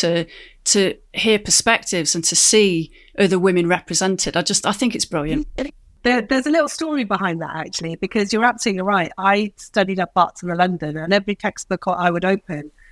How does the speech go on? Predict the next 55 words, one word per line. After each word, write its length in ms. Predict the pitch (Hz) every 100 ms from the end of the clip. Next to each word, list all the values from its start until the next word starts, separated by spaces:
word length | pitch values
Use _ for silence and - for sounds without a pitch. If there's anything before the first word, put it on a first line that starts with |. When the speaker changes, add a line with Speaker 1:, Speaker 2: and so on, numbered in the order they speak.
| _ 190
Speaker 2:
would 140 | 185
be 140 | 190
either 320 | 175 185 196 180
a 60 |
line 400 | 170 180 185 180
drawing 500 | 180 180 170 156 165
of 180 | 165 156
a 80 | 160
vulva 480 | 170 160 156 160 160
or 180 | 160 151
a 80 |
breast, 460 | 143 147 165 - -
or 240 | 175 175 170
it 160 | 170
will 120 | 165 165
be 220 | 170 165
Caucasian 600 | - 170 180 175 - 175
skin. 420 | - 208 160 156 -
And 80 | 170
I 60 |
would 140 | 175 190
never 260 | 196 190
see 380 | 185 190 175 - _ - -
women 260 | 196 190 175
who 160 | 180
look 140 | 170 165
like 220 | 165 160
me 260 | 175 190 180
in 80 | 151
it. 200 | 147 - _ _ -
So 160 | 208
when 100 | 202
I 80 | 208
was 160 | 196 196
writing 320 | 220 226 226
this 180 | 185 -
book, 280 | 196 -
the 80 | 180
first 260 | - 220 226
thing 140 | 196
I 120 | 175 175
thought 220 | 202 202
about 340 | 175 160 156 165
is 220 | 170 160
that 220 | 180 165 - - -
nine-year-old 520 | 196 220 262 214 190
Nagat 320 | 180 190 180 -
came 260 | 185 175
here 300 | 170 165 160
as 120 | 165 160
an 80 |
immigrant, 440 | 185 180 170 156 156
and 120 | 170
I'm 220 | 175 180
the 100 | 175